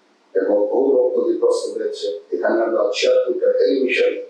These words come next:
আমরা সম্পন্ন করেছি, চৌষট্টি জন, আহ, আহতদের উদ্ধার করেছি,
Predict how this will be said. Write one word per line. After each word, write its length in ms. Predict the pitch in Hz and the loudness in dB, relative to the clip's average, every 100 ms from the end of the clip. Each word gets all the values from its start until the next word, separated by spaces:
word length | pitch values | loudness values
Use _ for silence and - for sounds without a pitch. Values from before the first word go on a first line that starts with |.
| - _ _ _ | -18 _ _ _
আমরা 200 | 104 98 | 0 0
সম্পন্ন 540 | 95 101 - 120 117 - | 2 0 0 2 0 0
করেছি, 420 | - - - - - _ _ _ _ _ - | 0 0 -4 -8 -12 _ _ _ _ _ -4
চৌষট্টি 560 | - - 302 - 285 | 0 0 -2 0 2
জন, 380 | - - - - - - - | 4 4 4 0 -8 -16 -4
আহ, 300 | - - - - - | -2 0 0 -2 -2
আহতদের 600 | - 156 143 135 123 101 | 0 0 0 0 0 0
উদ্ধার 420 | - - 127 127 | -4 0 0 2
করেছি, 340 | 117 - - | 0 0 -8